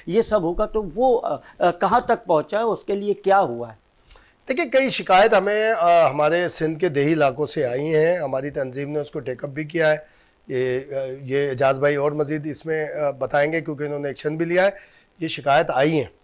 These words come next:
Speaker 2: और उसमें बराह रास्त एफ़आईआर दर्ज की गई है। जो जर्नलिस्ट प्रोटेक्शन बिल है,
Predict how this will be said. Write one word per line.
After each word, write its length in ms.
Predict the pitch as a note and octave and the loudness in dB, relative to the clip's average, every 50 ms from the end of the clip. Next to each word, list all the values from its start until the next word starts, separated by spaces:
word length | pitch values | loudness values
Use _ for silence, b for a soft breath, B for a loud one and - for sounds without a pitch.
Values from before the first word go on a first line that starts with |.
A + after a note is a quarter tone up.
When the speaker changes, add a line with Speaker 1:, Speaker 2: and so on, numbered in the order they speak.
| _ _ _ _ _ _ | _ _ _ _ _ _
Speaker 2:
और 200 | D3 C#3+ D3+ F3+ | 0 2 2 2
उसमें 560 | - - F3+ D#3+ - - E3 E3+ F3 F#3 E3+ | 2 -2 -6 -8 -8 -8 -2 0 0 0 2
बराह 240 | D3 C#3+ C#3+ C#3+ D3 | 2 2 2 4 4
रास्त 380 | D3+ D3+ D3+ D#3 D#3+ - - E3+ | 4 4 4 4 4 2 -2 -8
एफ़आईआर 460 | D3 C3 - C#3 C#3 C#3 C#3 C#3+ D3 | -10 -6 -4 -2 0 2 2 0 0
दर्ज 280 | C3 A#2+ C#3 C3+ - | 0 0 -2 -2 -2
की 100 | - F3 | -6 -6
गई 180 | D#3+ E3+ F3 E3+ | -4 -4 -4 -2
है। 160 | F3 F3+ F3+ | -2 -4 -4
जो 120 | E3+ D#3+ D3+ | -4 -6 -6
जर्नलिस्ट 400 | B2+ D3 C#3+ D3 D#3 D3+ - - | -4 -4 -4 -4 -4 -8 -8 -10
प्रोटेक्शन 520 | D3+ C#3 B2 C#3 C3+ - - D#3 D3 C3 | -10 -8 -8 -8 -10 -6 -6 -6 -6 -6
बिल 260 | A2+ C3 C#3+ D#3+ D#3+ | -4 -4 -2 -2 -2
है, 380 | C#3+ C#3+ D3+ D#3 E3 F3 F3 | 0 2 4 4 4 2 0